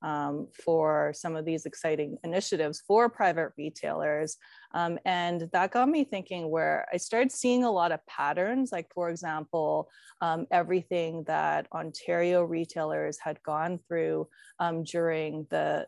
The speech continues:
the beginning of the pandemic, um, you know, it, being open and then closing, being essential, then non-essential, and everything in between,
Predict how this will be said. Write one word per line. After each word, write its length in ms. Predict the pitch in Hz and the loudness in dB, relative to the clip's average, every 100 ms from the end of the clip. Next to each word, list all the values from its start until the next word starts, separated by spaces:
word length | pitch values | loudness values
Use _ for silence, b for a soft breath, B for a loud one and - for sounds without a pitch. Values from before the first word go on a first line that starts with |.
| - | 0
the 140 | 196 | 0
beginning 680 | 165 180 - 190 180 165 156 | 2 -2 0 0 0 -2 -4
of 220 | 156 151 | -4 -2
the 100 | 160 | -6
pandemic, 720 | 160 160 151 156 156 151 151 - b b _ | -2 -4 -2 -2 -2 -4 -6 -12 b b _
um, 400 | 156 147 147 151 - | -4 -2 -4 -6 -8
you 100 | 156 | -8
know, 140 | 151 _ _ _ - | -8 _ _ _ -10
it, 160 | 175 - _ _ 170 | -8 -8 _ _ -2
being 220 | 180 190 - | 2 2 4
open 480 | 180 170 170 165 156 | 4 6 4 2 -2
and 200 | 160 160 | -6 -6
then 100 | 156 | -6
closing, 720 | - 170 160 160 151 147 151 - | 2 2 2 0 -2 -4 -8 -6
being 220 | 156 - | -6 -6
essential, 500 | - 175 170 165 160 | -4 -4 -2 0 0
then 140 | 147 | -2
non-essential, 840 | 151 165 160 - 151 156 156 151 147 | -2 -2 -4 -4 -6 -4 -2 0 -2
and 120 | 139 | -2
everything 380 | 156 160 160 151 | -4 -4 -4 -6
in 100 | 143 | -6
between, 680 | 139 - 214 196 175 156 | -8 -2 2 2 0 -4